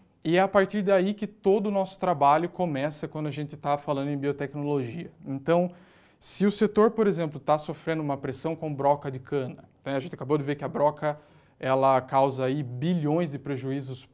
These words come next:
por ano, é, em torno aí de cinco bilhões, é um desafio muito grande. Bom, esse é o desafio. Como que a gente vai poder atacar isso de uma maneira assertiva? É, todo o trabalho começa na identificação de novos genes. Ou seja,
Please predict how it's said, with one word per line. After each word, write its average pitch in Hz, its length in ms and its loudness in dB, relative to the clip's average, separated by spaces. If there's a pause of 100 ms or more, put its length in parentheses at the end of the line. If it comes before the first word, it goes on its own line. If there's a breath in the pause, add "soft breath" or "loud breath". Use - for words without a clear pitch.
por 147 220 2
ano, 135 420 2 (440 soft breath)
é, 127 500 0 (240)
em 135 100 -8
torno 139 240 -2
aí 131 80 0
de 127 100 -6
cinco 160 360 -4
bilhões, 135 560 -2 (380 soft breath)
é 160 100 0
um 190 80 2
desafio 170 420 -2
muito 151 240 -4
grande. 190 360 -2
Bom, 143 380 0 (260)
esse 151 240 -4
é 175 40 2
o 165 40 2
desafio. 151 540 -2
Como 180 220 -2
que 180 80 -6
a 175 40 -4
gente 175 220 -8
vai 156 300 2
poder 160 300 2
atacar 156 480 2
isso 156 120 -6
de 165 60 -6
uma 151 100 0
maneira 147 280 -2
assertiva? 147 720 -6 (600 soft breath)
É, 123 400 4
todo 214 280 2
o 254 60 -2
trabalho 180 380 4
começa 165 400 -4
na 165 140 -4
identificação 160 680 -8
de 160 80 -8
novos 151 360 0
genes. 127 600 -8 (140)
Ou 147 140 0
seja, 120 400 -4